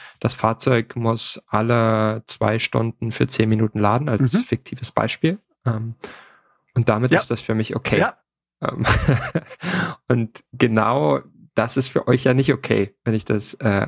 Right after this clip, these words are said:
Speaker 1: richtig verstehe, beziehungsweise genau da sagt ihr, das ist schon okay, aber man kann's halt besser machen. Ähm, vielleicht kannst du ein bisschen darauf eingehen, ein bisschen erzählen,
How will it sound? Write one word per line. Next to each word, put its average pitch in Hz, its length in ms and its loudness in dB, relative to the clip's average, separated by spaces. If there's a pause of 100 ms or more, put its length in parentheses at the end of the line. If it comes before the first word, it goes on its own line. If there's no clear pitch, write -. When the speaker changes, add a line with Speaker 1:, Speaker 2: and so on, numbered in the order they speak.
(120)
Speaker 1:
richtig 110 340 0
verstehe, 113 400 0
beziehungsweise 120 560 -2
genau 113 320 0
da 117 160 -2
sagt 120 220 -2
ihr, 123 180 2 (720)
das - 200 0
ist 123 120 4
schon 147 180 0
okay, - 360 0
aber 127 420 0
man 117 80 0
kann's 123 260 -2
halt 110 140 0
besser 123 300 -2
machen. 104 320 -12 (280)
Ähm, 104 140 -4
vielleicht - 240 -2
kannst 127 180 2
du 135 40 2
ein 117 80 2
bisschen 139 240 0
darauf 127 260 2
eingehen, 120 300 0
ein 113 60 -8
bisschen 135 260 -4
erzählen, 127 480 0